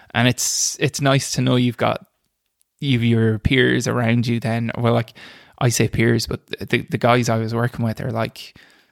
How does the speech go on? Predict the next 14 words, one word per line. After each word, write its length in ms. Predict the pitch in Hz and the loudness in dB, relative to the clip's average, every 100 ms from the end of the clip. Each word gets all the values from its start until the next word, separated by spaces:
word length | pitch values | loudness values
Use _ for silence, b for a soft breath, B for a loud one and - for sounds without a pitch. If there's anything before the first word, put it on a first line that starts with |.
| - | 0
they're 180 | 165 127 | 2 2
top 260 | - 123 | 0 -2
of 60 | - | -2
their 80 | - | -4
game 320 | - 117 127 | -4 -2 -2
kind 220 | - 123 | -6 -10
of 60 | 123 | -6
people, 340 | 131 135 135 | -6 -6 -8
you 100 | 131 | -6
know, 140 | 123 117 | -2 0
like, 320 | 117 - B B B B | -2 -4 B B B B
Jeb, 280 | - 120 123 | 0 2 2
obviously, 640 | 117 113 127 - - - _ _ | 0 0 -4 -4 -8 -10 _ _
huge 640 | - 127 120 127 - - | 0 2 2 -2 -8 -10